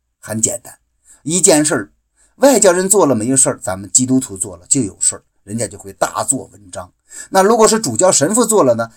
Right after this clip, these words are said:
那势必造成轩然大波。原因就是你是建在山上的城，建在山上的城是天主的特殊恩宠，天主亲自建立的，那么你也不好的时候，你亲自给天主抹黑了就，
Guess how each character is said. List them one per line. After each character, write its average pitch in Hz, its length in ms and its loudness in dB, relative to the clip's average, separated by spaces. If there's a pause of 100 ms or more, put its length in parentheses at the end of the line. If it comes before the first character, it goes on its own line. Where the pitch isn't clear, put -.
那 104 120 -10
势 - 240 0
必 90 140 -16
造 95 220 -6
成 92 180 -14
轩 180 380 2
然 101 200 -4
大 - 240 -20
波。 - 140 -20 (640)
原 180 280 0
因 196 80 -2
就 175 140 -2
是 - 180 -2 (200)
你 151 100 -2
是 220 160 0
建 269 320 2
在 110 180 -2
山 220 380 -6
上 226 160 -16
的 92 100 -20
城， - 220 -10 (680)
建 147 220 4
在 147 100 4
山 131 220 2
上 131 100 -2
的 107 120 -6
城 92 180 -14
是 - 140 -6
天 113 260 -6
主 110 80 -10
的 98 240 -14
特 190 300 0
殊 123 220 -4
恩 123 200 -4
宠， - 240 -10 (300)
天 294 280 4
主 143 120 2
亲 123 260 -2
自 107 140 -8
建 92 260 -6
立 85 140 -20
的， - 120 -20 (280)
那 139 160 4
么 120 160 2
你 95 120 -10
也 104 80 -8
不 127 140 -10
好 87 220 -12
的 - 80 -20
时 - 80 -14
候， 92 80 -20
你 120 120 -8
亲 214 320 -2
自 175 80 -4
给 98 160 -12
天 135 220 -8
主 131 80 -2
抹 90 220 -14
黑 135 260 -8
了 120 140 -12
就， - 100 -20